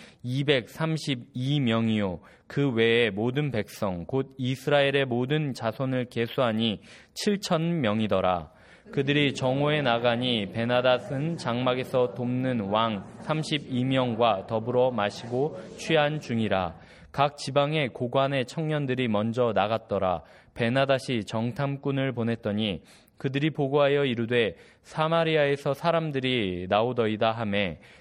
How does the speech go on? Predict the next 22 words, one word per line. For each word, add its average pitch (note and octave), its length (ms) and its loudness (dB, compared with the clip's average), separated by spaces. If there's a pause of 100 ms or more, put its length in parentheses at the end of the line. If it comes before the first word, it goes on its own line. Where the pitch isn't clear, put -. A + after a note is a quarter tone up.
(140)
그가 C3+ 300 4
이르되, A#2 440 2
"화친하러 C3+ 880 2
나올지라도 A#2 920 2 (160)
사로잡고 A2+ 920 2
싸우러 D#3+ 540 4
나올지라도 A2+ 920 0 (140)
사로잡으라." B2+ 760 2
하니라. G2 520 0 (440)
각 D3 280 0
집안 C#3 420 0
고관의 B2+ 840 0
청년들과 B2 920 2
그들을 C3 500 0
따르는 C#3+ 500 0
군대가 A2 580 0 (260)
성읍에서 D#3 680 0
나가서 G2 600 0 (340)
각각 C3 500 2
적군을 C#3+ 600 -2
쳐 F3+ 240 0
죽임에, A#2 640 -2